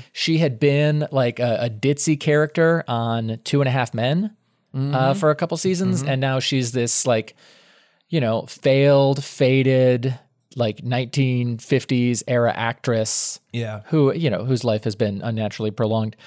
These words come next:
Speaker 1: uh, on Doom Patrol and, like, learning, like, trying to figure out what it's like. Are we superheroes?
Speaker 2: Mm-hmm.
Speaker 1: Why do we do the things we do? And I just, uh, I think she's great. And, you know,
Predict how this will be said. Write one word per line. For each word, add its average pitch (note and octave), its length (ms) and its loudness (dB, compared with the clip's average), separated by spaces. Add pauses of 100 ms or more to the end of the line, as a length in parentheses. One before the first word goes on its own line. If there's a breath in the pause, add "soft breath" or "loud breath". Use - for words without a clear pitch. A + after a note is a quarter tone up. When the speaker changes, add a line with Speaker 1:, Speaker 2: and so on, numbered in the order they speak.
(380 loud breath)
Speaker 1:
uh, B2+ 40 0
on B2 320 2
Doom D3 220 2
Patrol G#2+ 420 2
and, A2+ 260 0
like, G#2+ 220 0
learning, B2+ 480 -2
like, B2 180 -2
trying D3+ 200 0
to B2 60 -4
figure B2+ 200 0
out A#2 160 2
what A#2+ 140 2
it's - 180 -6
like. A2+ 320 0
Are C3+ 160 4
we B2+ 200 2
superheroes? A2+ 1120 -4
Speaker 2:
Mm-hmm. A2+ 320 -2
Speaker 1:
Why C3 180 2
do B2+ 80 -2
we A#2+ 80 -2
do A#2 140 -4
the A2+ 100 -4
things A2+ 180 -8
we A2 60 -4
do? A2 200 0 (380 loud breath)
And A#2+ 80 -2
I A#2+ 80 2
just, B2+ 260 -4
uh, B2 140 4
I A2 80 2
think C#3 120 -2
she's A#2+ 160 -4
great. B2 340 0 (580)
And, D3+ 220 2
you D#3+ 80 0
know, G#2+ 180 -2